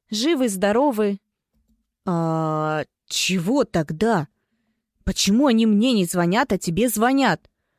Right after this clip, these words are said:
«Дело в том, Машунь, что...» «Фу, господи, язык не поворачивается», вздохнула подруга. «Вика, ну?» «Дело в том,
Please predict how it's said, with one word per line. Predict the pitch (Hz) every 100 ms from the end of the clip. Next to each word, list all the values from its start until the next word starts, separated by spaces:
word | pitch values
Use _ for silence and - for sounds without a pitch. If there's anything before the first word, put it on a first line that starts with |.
| _ _ _ _ _ _ _
«Дело | 226 226 285 285
в | -
том, | _ 370 370
Машунь, | 254 226 226 - 240 202 180 - _ -
что...» | - - - 269 277 254 247 - _ _ _ _ _ _ _ _
«Фу, | - - 349
господи, | 233 190 214 - 202 190 202 180 175 185 202
язык | 226 262 254 269 -
не | 220
поворачивается», | 214 220 220 196 - 185 185 175 - 185 165 _ -
вздохнула | 175 175 180 - 202 247 220
подруга. | - 214 196 175 - 147 - _ _ _ _ _ 170
«Вика, | 160 180 247 233 - 190 175 156 147
ну?» | 147 190 226 262 262 262 262 _ _ _ _ _ _ _ _ _ _ _
«Дело | 202 254 262
в | 254
том, | - 330 320 269